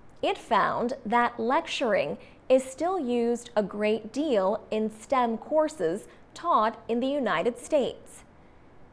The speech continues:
Kevin Egan says lecturing is not bad, but it tends to be less productive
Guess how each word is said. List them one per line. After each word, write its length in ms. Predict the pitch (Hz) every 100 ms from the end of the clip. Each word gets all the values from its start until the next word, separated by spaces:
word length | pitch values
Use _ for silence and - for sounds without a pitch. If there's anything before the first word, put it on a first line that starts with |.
| -
Kevin 440 | - 349 285 220 -
Egan 440 | 311 262 175 247
says 460 | 254 233 220 214 214
lecturing 760 | 226 320 320 311 254 220 214 -
is 220 | 233 240
not 360 | 294 302 285 -
bad, 600 | 254 359 285 - 180 214 - - -
but 520 | 202 294 285 285 - -
it 200 | 285 277
tends 440 | - 339 392 392
to 140 | - 311
be 360 | 226 202 202 -
less 400 | 202 214 240 -
productive 840 | - 196 190 285 302 - 165 135